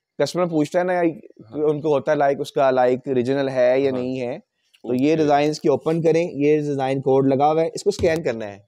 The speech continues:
Speaker 2: ठीक
Speaker 1: जब
Speaker 2: है।
Speaker 1: आप ऑर्डर भी दें, पार्सल मिले, स्कैन करें।
Speaker 2: ठीक है।
Speaker 1: ये डिजाइन की ऑफिशियल वेबसाइट में खोलेंगे।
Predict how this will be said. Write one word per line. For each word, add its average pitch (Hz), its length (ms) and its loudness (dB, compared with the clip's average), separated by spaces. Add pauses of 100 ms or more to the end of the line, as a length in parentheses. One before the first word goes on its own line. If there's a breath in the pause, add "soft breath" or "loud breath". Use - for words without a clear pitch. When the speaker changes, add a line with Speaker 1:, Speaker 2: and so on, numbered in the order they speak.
(120)
Speaker 2:
ठीक 131 140 -10
Speaker 1:
जब 147 60 2
Speaker 2:
है। 143 100 -2
Speaker 1:
आप 151 180 0
ऑर्डर 147 260 0
भी 175 120 0
दें, 151 220 -2
पार्सल 135 360 -4
मिले, 151 200 -6
स्कैन 147 340 -8
करें। 101 280 -8 (160)
Speaker 2:
ठीक 120 220 -12
है। 98 180 -8
Speaker 1:
ये 160 80 -2
डिजाइन 165 320 -2
की 170 80 -2
ऑफिशियल 156 340 -4
वेबसाइट 147 400 -4
में 156 100 -12
खोलेंगे। 98 440 -12